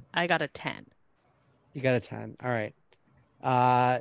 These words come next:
Speaker 2: nothing bothers you guys on the road. You see, uh,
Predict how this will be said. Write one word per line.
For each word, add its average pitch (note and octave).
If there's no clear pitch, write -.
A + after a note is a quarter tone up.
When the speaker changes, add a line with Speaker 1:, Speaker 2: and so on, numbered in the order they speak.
Speaker 2:
nothing F3+
bothers D#3
you E3
guys C#3+
on B2+
the A#2+
road. C#3
You C#3
see, D#3+
uh, A#2+